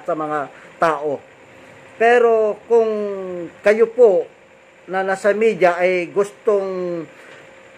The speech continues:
magtanong sa N P I C C, wag naman yung kunting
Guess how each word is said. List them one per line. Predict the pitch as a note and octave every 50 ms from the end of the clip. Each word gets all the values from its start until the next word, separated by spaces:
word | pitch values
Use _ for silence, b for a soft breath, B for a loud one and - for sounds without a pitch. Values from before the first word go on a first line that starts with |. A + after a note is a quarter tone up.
| - - - - - -
magtanong | E3 G#3 G#3 - - - A3 G#3+ G#3 F#3 D#3+ D3+ C#3+ C3+ B2 A#2+ A2+ _ _ _ _ _ - - - - -
sa | F#3+ F3+
N | E3 G3 G#3 G#3
P | G#3 - G#3+ G#3
I | F#3 F#3 F#3
C | F3+ - F3 E3+ D3+
C, | - - - C#3+ C3+ C3+
wag | E3 A3 A3+ G#3+ A3+
naman | B3 A#3+ A#3 A#3 A3+ A3+ A3 A3
yung | A3 G#3+ G#3+ G#3 G3+ G3+
kunting | - A3+ A#3 A3+ A3 A3 - G#3+ G#3 G3+ G3 G3 -